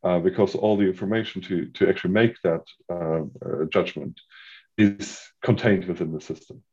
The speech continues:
So it's contained in the protocol and it's contained in the operators. Um, so you can make that, that, um, that judgment. On a peer-to-peer network, you cannot. Uh, so if your assumption on a peer-to-peer network is,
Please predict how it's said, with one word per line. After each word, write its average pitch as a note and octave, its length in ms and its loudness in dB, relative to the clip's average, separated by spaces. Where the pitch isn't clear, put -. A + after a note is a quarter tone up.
So E2+ 180 0
it's - 340 -6
contained G2 300 4
in F2+ 100 -2
the F#2 60 -4
protocol A2+ 500 4
and E2+ 120 -6
it's - 140 -12
contained F2 400 -4
in D#2 100 -6
the E2+ 80 0
operators. - 640 -6
Um, F2 340 6
so A#2+ 140 6
you G#2 100 8
can G#2 200 4
make G2 240 4
that, E2 240 0
that, E2 280 -2
um, D2+ 420 -4
that D#2+ 220 -6
judgment. - 360 0
On A2+ 80 6
a G#2 60 6
peer-to-peer C3 460 4
network, G2 340 0
you E2+ 80 -8
cannot. - 340 -6
Uh, G2 120 2
so G2+ 160 8
if G2+ 240 6
your A2 160 8
assumption B2 540 0
on F#2+ 140 -2
a F#2 40 2
peer-to-peer G2+ 560 0
network G2 420 2
is, G2+ 400 2